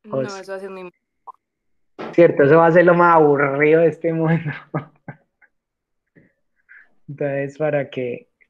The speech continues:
Speaker 2: ahí me acordé, veinticinco de abril, acuerde que es una tareita que tenemos, hay que ver los Oscar. Premiación de los Oscars, veinticinco de abril. Esperemos, Sara, a ver, ojalá podamos hacerlo presencial,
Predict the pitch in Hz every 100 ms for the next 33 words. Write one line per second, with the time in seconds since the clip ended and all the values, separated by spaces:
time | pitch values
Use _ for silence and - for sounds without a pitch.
0 | _ - 131 135 147 143 135 131 123 139
1 | 143 147 143 143 175 165 160 156 131 143
2 | 131 160 165 135 139 156 156 131 120 113
3 | 139 - 107 117 113 113 113 - 131 127
4 | 139 139 131 127 123 - - - - _
5 | _ _ _ - 127 123 120 123 120 139
6 | 131 143 147 - 143 127 123 123 123 117
7 | 120 113 131 120 113 - _ _ _ _
8 | _ _ _ _ _ _ _ _ _ _
9 | _ _ _ _ _ _ _ _ _ _
10 | 135 131 - 131 123 135 139 139 139 131
11 | 117 123 - 123 120 120 117 147 147 147
12 | 143 123 120 127 143 123 117 120 139 139